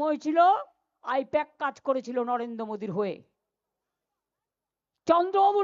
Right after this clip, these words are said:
নাইডুর হয়ে কাজ করেছিল, নীতিশ কুমারের হয়ে কাজ করেছিল, জগন রেড্ডির হয়ে কাজ করেছিল। তখন প্রশান্ত কিশোর ছিল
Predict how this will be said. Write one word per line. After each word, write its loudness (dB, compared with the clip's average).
নাইডুর 2
হয়ে 6
কাজ -2
করেছিল, 2
নীতিশ 0
কুমারের 4
হয়ে 6
কাজ 0
করেছিল, 0
জগন 2
রেড্ডির 0
হয়ে 6
কাজ -2
করেছিল। 2
তখন 4
প্রশান্ত -4
কিশোর -4
ছিল 0